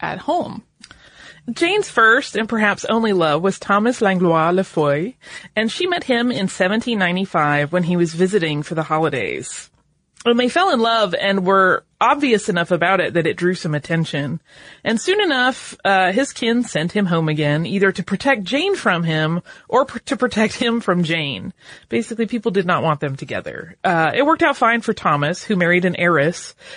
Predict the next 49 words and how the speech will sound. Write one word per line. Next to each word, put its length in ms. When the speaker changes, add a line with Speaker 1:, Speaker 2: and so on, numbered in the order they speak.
Speaker 2:
but 100
afterward, 600
Jane 480
really 240
had 220
little 280
in 140
the 80
way 160
of 120
suitors 380
for 160
a 100
very 300
long 200
time. 560
Speaker 1:
Yeah, 400
she, 400
he 160
definitely 720
got 240
the, 220
the 160
longer 400
end 160
of 100
the 60
stick 480
on 340
that 200
whole 260
breakup. 480
Speaker 2:
Yeah. 720
Speaker 1:
So 120
let's 160
talk 180
about 200
Jane 480
the 120
grown-up. 580
She 220
was 200
not 320
the 100
only 280
writer 480
in 180
her 120
family. 520